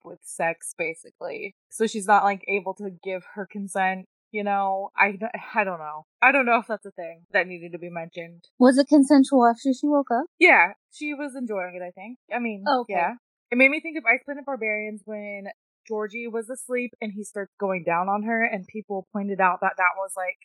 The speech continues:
Speaker 1: not super consensual because she was asleep. So I just wanted to throw that out there. I don't know.
Speaker 2: Yeah, people do need to know some things. That's why we always have you check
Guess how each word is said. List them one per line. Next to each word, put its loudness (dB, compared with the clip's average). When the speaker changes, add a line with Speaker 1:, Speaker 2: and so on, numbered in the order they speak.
Speaker 1:
not 4
super -8
consensual -6
because -4
she -6
was -6
asleep. -6
So -2
I 6
just -6
wanted -6
to -14
throw -10
that -8
out -12
there. -12
I -2
don't -10
know. -16
Speaker 2:
Yeah, 4
people 8
do 8
need 8
to 6
know 6
some 4
things. -2
That's 8
why 10
we 10
always 10
have 6
you 6
check 2